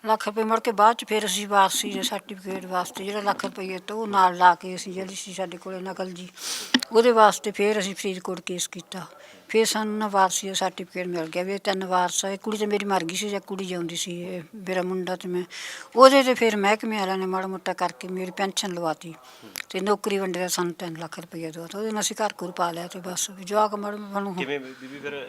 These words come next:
Speaker 2: ਅ, ਜਦੋਂ ਪਤੀ ਚਲਿਆ ਗਿਆ ਫਿਰ ਕਿਵੇਂ ਬੱਚੇ ਪਾਲੇ? ਕਿਹੜਾ
Speaker 1: ਬੱਚੇ
Speaker 2: ਕਿਵੇਂ
Speaker 1: ਭਰਾਵਾ ਇਹ ਤਾਂ ਜਾਂ ਤਾਂ ਮੈਨੂੰ ਪਤਾ ਤੇ ਜਾਂ ਮਹਾਰਾਜ ਨੂੰ ਪਤਾ। ਲੋਕਾਂ ਦੇ ਸਵੈਟਰ ਵੀ ਬੁਣੇ, ਲੋਕਾਂ ਦੇ ਸੂਟ ਵੀ ਕੱਟੇ, ਸਿਉਂਤੇ ਵੀ ਬਹੁਤ ਔਖੇ। ਇੱਕ ਟਾਈਮ ਕਈ ਵਾਰ ਰੋਟੀ ਖਾ ਲੈਂਦੇ, ਦੂਜੇ ਟਾਈਮ ਦਾ ਫਿਕਰ ਹੁੰਦਾ ਸੀ।
Speaker 2: ਰੋਟੀ ਨਹੀਂ ਮਿਲਦੀ ਸੀ।
Speaker 1: ਹਾਂ, ਵੀ ਜਵਾਕ ਕਿਵੇਂ ਪਾਲੂੰਗੀ?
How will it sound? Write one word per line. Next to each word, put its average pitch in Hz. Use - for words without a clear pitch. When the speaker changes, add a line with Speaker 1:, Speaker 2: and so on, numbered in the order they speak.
Speaker 2:
ਅ, -
ਜਦੋਂ 120
ਪਤੀ 123
ਚਲਿਆ 120
ਗਿਆ 110
ਫਿਰ 117
ਕਿਵੇਂ 127
ਬੱਚੇ 110
ਪਾਲੇ? 104
ਕਿਹੜਾ 131
Speaker 1:
ਬੱਚੇ 127
Speaker 2:
ਕਿਵੇਂ -
Speaker 1:
ਭਰਾਵਾ 247
ਇਹ 233
ਤਾਂ 247
ਜਾਂ 233
ਤਾਂ 233
ਮੈਨੂੰ 202
ਪਤਾ 240
ਤੇ 233
ਜਾਂ 214
ਮਹਾਰਾਜ 208
ਨੂੰ 214
ਪਤਾ। 214
ਲੋਕਾਂ 220
ਦੇ 220
ਸਵੈਟਰ 220
ਵੀ 233
ਬੁਣੇ, 202
ਲੋਕਾਂ 226
ਦੇ 220
ਸੂਟ 233
ਵੀ 226
ਕੱਟੇ, 208
ਸਿਉਂਤੇ -
ਵੀ 233
ਬਹੁਤ 247
ਔਖੇ। 254
ਇੱਕ 254
ਟਾਈਮ 269
ਕਈ 277
ਵਾਰ 277
ਰੋਟੀ 240
ਖਾ 202
ਲੈਂਦੇ, 220
ਦੂਜੇ 208
ਟਾਈਮ 226
ਦਾ 220
ਫਿਕਰ 202
ਹੁੰਦਾ 196
ਸੀ। -
Speaker 2:
ਰੋਟੀ 127
ਨਹੀਂ 117
ਮਿਲਦੀ 101
ਸੀ। -
Speaker 1:
ਹਾਂ, 208
ਵੀ 220
ਜਵਾਕ 226
ਕਿਵੇਂ 226
ਪਾਲੂੰਗੀ? 220